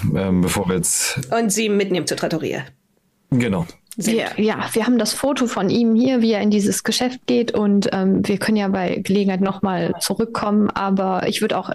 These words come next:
Speaker 3: erst zu den anderen.
Speaker 2: Gut.
Speaker 1: Ja.
Speaker 2: Er wendet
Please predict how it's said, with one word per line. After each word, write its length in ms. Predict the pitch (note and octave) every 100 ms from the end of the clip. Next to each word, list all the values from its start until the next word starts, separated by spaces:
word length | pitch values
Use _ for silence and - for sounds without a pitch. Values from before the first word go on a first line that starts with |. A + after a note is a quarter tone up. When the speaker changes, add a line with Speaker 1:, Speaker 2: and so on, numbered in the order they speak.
| -
Speaker 3:
erst 260 | - - -
zu 100 | F3
den 320 | F3 - -
anderen. 480 | E3+ F3+ D#3 G3+ - _ _ _ _ - _ _ _ _ _ _
Speaker 2:
Gut. 140 | - A2
Speaker 1:
Ja. 80 | - - - - - -
Speaker 2:
Er 80 | B3
wendet 480 | D#4 F#4 F#4 -